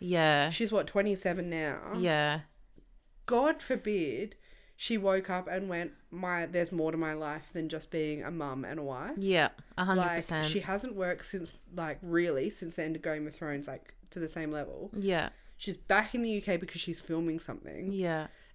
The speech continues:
Speaker 2: And also for him to be like, "Oh, she just parties too much."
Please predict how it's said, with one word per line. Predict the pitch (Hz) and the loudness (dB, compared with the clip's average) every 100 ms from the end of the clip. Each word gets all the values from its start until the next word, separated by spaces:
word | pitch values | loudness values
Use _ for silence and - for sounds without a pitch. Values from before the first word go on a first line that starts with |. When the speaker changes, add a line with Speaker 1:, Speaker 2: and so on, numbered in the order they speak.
| - | -2
Speaker 2:
And | 262 | 0
also | 254 294 285 202 | 2 2 2 0
for | 254 | 0
him | 226 262 262 | 0 -2 -2
to | 294 | 0
be | 285 | 0
like, | 262 240 | 0 -2
"Oh, | 247 208 | -4 -4
she | - 226 | -4 -2
just | 254 269 | -2 -4
parties | - 208 202 208 208 202 | -6 -4 0 0 -2 -4
too | - 196 | -4 -4
much." | 156 | -4